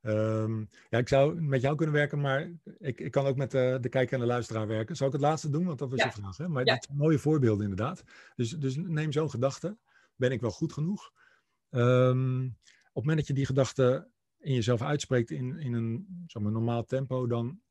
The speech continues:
Speaker 1: ervaar je daar waarschijnlijk iets bij. Iets van, nou ja, check maar bij jezelf. Wat voor stemming roept dat bij je op? Wat, wat voel je in je lichaam als je die gedachte denkt?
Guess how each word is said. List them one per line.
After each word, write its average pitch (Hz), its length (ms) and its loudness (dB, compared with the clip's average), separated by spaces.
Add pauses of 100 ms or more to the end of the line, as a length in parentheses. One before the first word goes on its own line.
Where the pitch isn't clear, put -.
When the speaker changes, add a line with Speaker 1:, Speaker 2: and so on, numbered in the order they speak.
Speaker 1:
ervaar 123 360 -2
je 110 60 4
daar 101 100 2
waarschijnlijk 95 380 -6
iets 98 140 -6
bij. 90 220 -4
Iets 120 320 -10
van, 104 340 -6 (320)
nou 113 160 0
ja, 92 120 0
check 117 180 0
maar 107 140 2
bij 98 140 2
jezelf. 104 360 0
Wat 104 180 -6
voor - 160 -6
stemming 131 440 -2
roept 110 140 -2
dat 113 140 -2
bij 113 160 0
je 113 100 -2
op? 120 320 -6
Wat, 120 480 -10
wat 110 220 -8
voel 117 160 0
je 110 100 2
in 110 60 0
je 107 100 2
lichaam 127 460 -2
als 127 140 -10
je 110 60 -8
die 113 100 -2
gedachte 113 340 -6
denkt? 120 320 -4